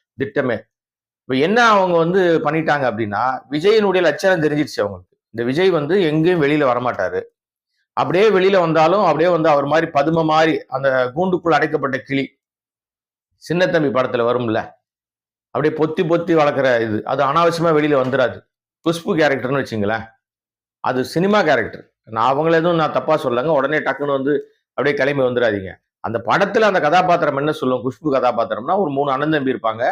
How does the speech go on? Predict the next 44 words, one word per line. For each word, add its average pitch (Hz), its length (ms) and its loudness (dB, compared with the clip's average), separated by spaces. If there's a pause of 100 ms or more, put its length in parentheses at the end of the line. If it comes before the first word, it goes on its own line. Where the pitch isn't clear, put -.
(540)
பொத்தி 147 220 -2
பொத்தி 170 220 2
வளர்ப்பாங்க, 151 400 2
வெளியில, 143 240 0
வெளி 143 180 2
உலகமே 160 380 2
தெரியாம 139 360 0
வளர்ப்பாங்க. 110 360 -2
அந்த 139 140 -4
மாதிரி 147 220 0
தான் 208 220 0 (360)
இப்ப 131 160 0
விஜய் 147 280 2
வந்து 165 220 0
வெளி 156 160 2
உலகமே 180 380 2
தெரியாம 165 400 2
ஒரு 160 140 2
கூண்டுக்குள்ள 151 480 -2
அடைக்கப்பட்டு 139 460 -4
உட்கார்ந்திருக்காரு. 107 520 -6 (800)
அவர் 165 180 4
எங்கேயாவது 190 380 4
வெளியில 208 240 4
வந்தாருன்னா, 180 360 2
கூடவே 185 340 2
ஒரு 180 160 -2
பெரிய 175 280 2
படை 156 340 2
திரண்டு 151 360 0
வருது. 139 300 2 (440)
என்ன 147 200 0
நடக்குதுன்னே 165 480 0
தெரியாம 160 340 0
அவர் 151 180 4
பாட்டு 160 200 2
என்னமோ 151 200 0
பேசிட்டு 143 240 0
இருக்காரு. 151 260 2
நம்மளை 127 240 0
சுத்தி 165 260 -6
மயங்கி 160 420 0
ஊந்து 156 300 0
செத்தா 143 320 0